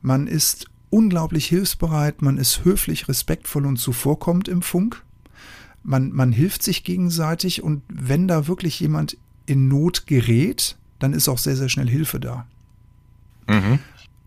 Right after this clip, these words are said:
Speaker 1: Das ist mir aufgefallen. Und, ähm, ja, es wird halt wahnsinnig viel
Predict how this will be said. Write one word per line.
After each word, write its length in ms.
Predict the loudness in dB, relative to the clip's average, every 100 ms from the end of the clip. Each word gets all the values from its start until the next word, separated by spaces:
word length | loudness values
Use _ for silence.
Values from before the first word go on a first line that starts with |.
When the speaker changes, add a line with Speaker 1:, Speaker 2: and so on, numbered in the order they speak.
| _ -20 -20 _ -6
Speaker 1:
Das 220 | -2 0
ist 140 | 2
mir 220 | 2 2
aufgefallen. 800 | -2 -4 -4 -4 0 0 0 -2 -8 -18 -16 -18 -20 -20 -20 -20 -20 _ 2
Und, 600 | 4 6 4 0 0 4
ähm, 640 | 6 6 4 4 2 2 -4 -16 _ _ _ _ -20 -20 _ _ _ -8
ja, 360 | -2 0 -2 -6 -20 _ -2
es 160 | 0
wird 160 | 2 2
halt 160 | 2
wahnsinnig 400 | 2 2 2 2
viel 180 | 0 -2